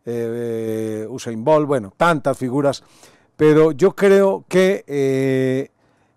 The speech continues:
el rey del atletismo norteamericano es el que se va a imponer y va a romper,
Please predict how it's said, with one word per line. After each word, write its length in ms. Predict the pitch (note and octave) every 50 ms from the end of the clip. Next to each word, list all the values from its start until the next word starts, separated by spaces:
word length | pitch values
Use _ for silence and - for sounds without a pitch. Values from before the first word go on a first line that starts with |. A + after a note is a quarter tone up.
| _
el 200 | - C#3 C#3 C#3+
rey 260 | C3 D3+ E3+ G#3+ A#3 A3+
del 220 | F3 A3+ G#3+ G3+
atletismo 800 | F3 D#3 - D3+ D3 D3 C3 - F#3+ G#3 F#3 - E3+ F3 E3 E3+
norteamericano 880 | E3 D3 D3+ D3 C3 - - C#3+ C#3 C3+ C3 C3 B2+ - F3+ F#3 F#3 F#3+
es 120 | E3 -
el 100 | E3+ D#3+
que 120 | C#3 - D#3
se 140 | - A#2+ A#2+
va 120 | C3 C#3+
a 60 | D3+
imponer 460 | D#3+ D3+ C3+ - C#3+ C3+ C3+ D#3 E3
y 80 | D#3+ D#3
va 120 | C#3+ C#3+
a 20 | C#3
romper, 560 | C#3 D3 D3 C#3+ A#2+ - C#3+ C#3 C#3 C#3 C#3+